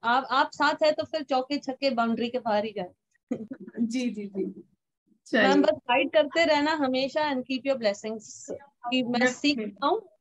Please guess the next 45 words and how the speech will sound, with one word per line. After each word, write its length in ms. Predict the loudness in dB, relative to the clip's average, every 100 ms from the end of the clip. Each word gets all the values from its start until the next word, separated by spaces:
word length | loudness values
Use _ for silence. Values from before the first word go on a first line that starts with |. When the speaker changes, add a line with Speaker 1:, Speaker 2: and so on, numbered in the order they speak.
| -4
Speaker 1:
because 240 | 0 0
सीखना 420 | 2 -2 0 -2
बहुत 360 | 0 0 0 0
है, 80 | -2
but, 320 | -2 -4 -4
अ, 140 | -6
challenges 640 | -4 -2 -2 -2 -4 -8 -6
भी, 260 | -6 -6 -6
जैसे 340 | -6 -6 -8 -6
मैंने 160 | -2
आपसे 240 | -2 -4 -10
बोला 280 | -6 -4 -4
था, 180 | -6 -8
बहुत 220 | -4 -4 -4
है। 60 | -12 -20 _ 0
But 120 | 4
Speaker 2:
I 60 | 4
Speaker 1:
I 0 |
am 100 | 4
Speaker 2:
know। 160 | 2
Speaker 1:
sure 120 | 0
we'll 360 | -2 -4 -8 -2
overcome 400 | -2 -2 -8 -10
them। 200 | -16 -16 -18 _ _ _ _ _ _
Speaker 2:
Yes, 260 | 4 4 6
definitely 580 | 4 6 6 8 8 10
we 100 | 8
will 160 | 8
overcome। 440 | 6 4 4 6 6
और 100 | 6
life 280 | 4 4
तो 180 | 2 4
है 160 | 6 6
ही, 220 | 8 6
Challenges 520 | 6 6 6 6 4
वाली 160 | 4 4
life 200 | 4 4
ज्यादा 240 | 2 2
अच्छी 220 | 0 0 0
होती 180 | 2
है, 60 | 2
मुझे 200 | 2 0
ऐसे 200 | 0 -2
लगता 260 | -4 -2
है। 80 | -4